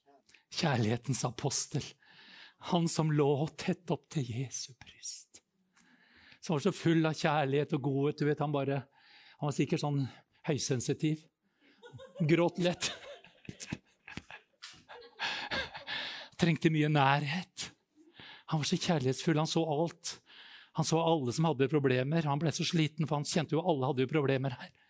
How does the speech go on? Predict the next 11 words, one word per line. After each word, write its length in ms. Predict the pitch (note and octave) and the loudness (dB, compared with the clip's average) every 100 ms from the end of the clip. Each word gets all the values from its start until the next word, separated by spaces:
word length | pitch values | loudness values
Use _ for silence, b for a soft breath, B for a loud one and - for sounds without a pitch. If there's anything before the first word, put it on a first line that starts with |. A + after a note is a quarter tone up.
| b b b b b b b - | b b b b b b b -4
Han 100 | C#3+ | -2
var 80 | C#3 | 0
så 80 | D3 | 0
full 160 | D3+ | 2
av 80 | D#3 | 2
kjærlighet, 460 | - F3 C#3+ D3 D#3+ | 2 2 2 0 2
han 100 | E3 | 0
ville 160 | E3+ | 0
så 120 | - | 0
mye 120 | D3+ E3 | 0 0
godt. 460 | F3+ F3+ _ - | -2 -4 _ -20